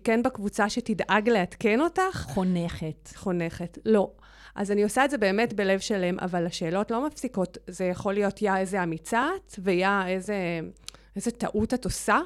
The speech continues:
Speaker 1: אני חושבת שההחלטות האלה שמדייקות לנו את ה-,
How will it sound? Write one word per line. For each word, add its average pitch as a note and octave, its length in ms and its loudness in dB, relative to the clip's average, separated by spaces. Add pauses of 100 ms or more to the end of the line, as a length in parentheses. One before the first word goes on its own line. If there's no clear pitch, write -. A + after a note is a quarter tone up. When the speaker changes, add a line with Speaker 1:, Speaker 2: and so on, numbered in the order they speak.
(140)
Speaker 1:
אני G3+ 160 0
חושבת F#4 360 -2
שההחלטות A#3 640 -2
האלה G#3+ 320 0 (100)
שמדייקות F#3 720 -2
לנו C#4+ 380 2
את F#3 140 -6
ה-, E3+ 560 -2